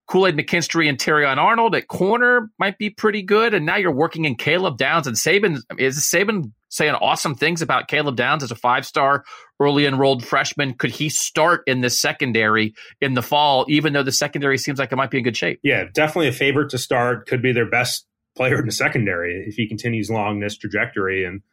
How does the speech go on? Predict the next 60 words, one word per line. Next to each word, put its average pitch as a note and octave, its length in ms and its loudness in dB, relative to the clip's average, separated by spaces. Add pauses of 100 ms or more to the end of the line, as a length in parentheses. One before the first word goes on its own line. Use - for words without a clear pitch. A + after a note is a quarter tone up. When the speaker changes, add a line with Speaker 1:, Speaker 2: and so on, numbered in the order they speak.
(260)
Speaker 2:
even A#2+ 180 -2
Kevin A#2+ 240 -2
Steele A#2+ 400 0
telling A2 320 -4
E G#2 140 0
S G2+ 140 -4
P G2+ 160 -8
N A2 160 -4
guys F#2 340 -2
that F#2+ 140 -6
he F2+ 40 -12
doesn't G#2 220 -4
look A2 160 -6
like G2+ 100 -10
a G2+ 80 -12
freshman, A2+ 460 -6
he G2 60 -6
looks G#2+ 200 -6
like G#2 120 -8
a G#2 40 -10
senior. A#2 400 -2
And F3 100 0
there's, F#3+ 380 0 (460)
I C#3+ 100 -2
think, D3+ 240 -2
reasons C3+ 360 2
for C3 140 -4
that. B2+ 220 2
The G#2+ 60 -20
bloodlines G#2+ 460 -2
are G2+ 80 -4
really A2 200 2
strong A2 420 -4
with - 160 -10
Caleb A2+ 320 0
Downs. G#2+ 400 -2
His G2 80 -12
brother, G#2+ 480 -2 (140)
you A#2+ 100 -2
know, F#2+ 60 -4
is F#2+ 80 -10
Josh G#2 340 -2
Downs, G#2+ 420 -2
who G#2 160 -4 (100)
played A2+ 160 0
at F#2 60 -14
North G2+ 220 -10
Carolina, A2 400 -2
is G#2 100 -4
gonna G#2 160 -6
get F#2 100 -4
drafted G2+ 440 -4
this G2 180 -10
week. A2 300 -2 (440)
Uh, G2+ 140 -4
his G2 160 -6
uncle B2+ 300 0
is G2+ 80 -2
Dre G#2 220 -2
Bly, G2+ 480 0